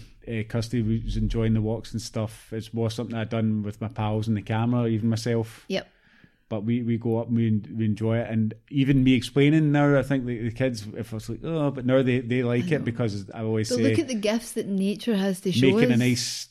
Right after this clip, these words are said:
Speaker 1: packed lunch to take. They're enjoying that. We're sitting
Speaker 2: Yeah.
Speaker 1: together and we're just not getting that dopamine fix off our phones and video games.
Speaker 2: Oh,
Speaker 1: And it's just all very
Speaker 2: definitely.
Speaker 1: normal.
Speaker 2: Look at how society
Speaker 1: And I explained
Speaker 2: is.
Speaker 1: to them, 'cause, but when I was young, it was just like,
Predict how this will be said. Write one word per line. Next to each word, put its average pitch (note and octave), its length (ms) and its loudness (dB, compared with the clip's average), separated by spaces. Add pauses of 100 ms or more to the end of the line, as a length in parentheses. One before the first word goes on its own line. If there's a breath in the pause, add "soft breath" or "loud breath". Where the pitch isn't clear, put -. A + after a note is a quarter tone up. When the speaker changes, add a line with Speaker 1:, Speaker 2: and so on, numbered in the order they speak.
(160)
Speaker 1:
packed B2 240 -4
lunch B2+ 260 -2
to C3 120 -4
take. C3 340 -4
They're A#2 80 -2
enjoying A#2 320 0
that. B2 140 -2
We're A2 100 -6
sitting C3 260 -4
Speaker 2:
Yeah. - 60 -12 (200)
Speaker 1:
together B2+ 160 4
and B2 160 2
we're A#2 100 2
just A2+ 320 -6
not A2+ 180 -2
getting A#2 240 -6
that A2+ 340 -4 (340)
dopamine A2+ 440 0
fix - 340 -8
off A2 280 -4
our G#2 120 -4
phones A2+ 880 2
and G2+ 180 -2
video A2 280 -2
games. G#2+ 200 0
Speaker 2:
Oh, G#2+ 120 4
Speaker 1:
And G2+ 100 2
it's F#2+ 100 -2
just A#2 200 -2
all B2 160 0
very B2 240 2
Speaker 2:
definitely. A#2 180 4
Speaker 1:
normal. B2 380 2 (260 loud breath)
Speaker 2:
Look C#4 300 0
at C4 100 0
how A#3 160 4
society G#3 520 -2
Speaker 1:
And - 100 2
I - 20 4
explained F3+ 400 6
Speaker 2:
is. - 100 -2
Speaker 1:
to F#3 60 2
them, D#3+ 180 4
'cause, C#3+ 140 -2
but C#3+ 160 0
when D3+ 100 4
I D#3 60 6
was C3+ 100 4
young, C#3 180 6
it D3 60 4
was B2 140 -2
just C3 220 -4
like, B2 280 -4